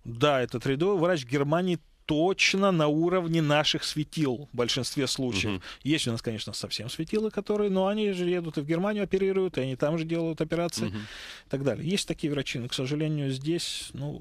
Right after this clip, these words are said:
Speaker 1: сама система медицины, она другая
Speaker 2: Мгм.
Speaker 1: в России.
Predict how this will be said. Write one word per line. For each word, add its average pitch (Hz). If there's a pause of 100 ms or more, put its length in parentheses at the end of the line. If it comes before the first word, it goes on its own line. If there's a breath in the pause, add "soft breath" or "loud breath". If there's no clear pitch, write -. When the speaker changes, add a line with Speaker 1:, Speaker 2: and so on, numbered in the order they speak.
Speaker 1:
сама 160
система 151
медицины, 120
она 110
другая 113
Speaker 2:
Мгм. 104
Speaker 1:
в -
России. -